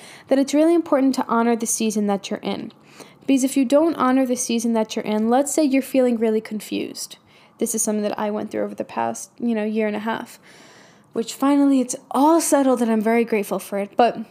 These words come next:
let's say you're feeling really confused,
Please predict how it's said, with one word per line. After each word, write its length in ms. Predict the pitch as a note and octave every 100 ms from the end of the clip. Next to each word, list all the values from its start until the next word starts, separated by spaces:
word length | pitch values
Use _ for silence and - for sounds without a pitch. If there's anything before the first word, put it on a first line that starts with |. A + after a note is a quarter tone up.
| - _ _ _ _ _ _ -
let's 240 | C4 B3+ B3+
say 100 | C4+
you're 120 | C4+
feeling 300 | C4+ C4 B3+
really 200 | B3 B3
confused, 680 | B3 A#3+ A#3 A3+ A3 A3